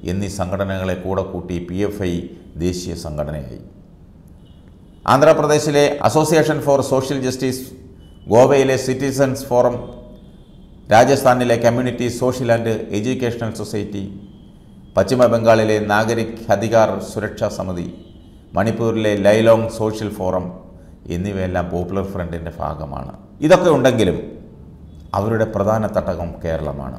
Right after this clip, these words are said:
പോപ്പുലർ ഫ്രണ്ടിൻ്റെ ആസ്ഥാനം ഡൽഹിയാണെങ്കിലും ദേശീയ നേതാക്കളടക്കം പ്രവർത്തകർ ഏറെയുള്ളതും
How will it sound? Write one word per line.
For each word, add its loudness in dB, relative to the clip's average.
പോപ്പുലർ 6
ഫ്രണ്ടിൻ്റെ 0
ആസ്ഥാനം 4
ഡൽഹിയാണെങ്കിലും -2
ദേശീയ 4
നേതാക്കളടക്കം 2
പ്രവർത്തകർ 0
ഏറെയുള്ളതും -2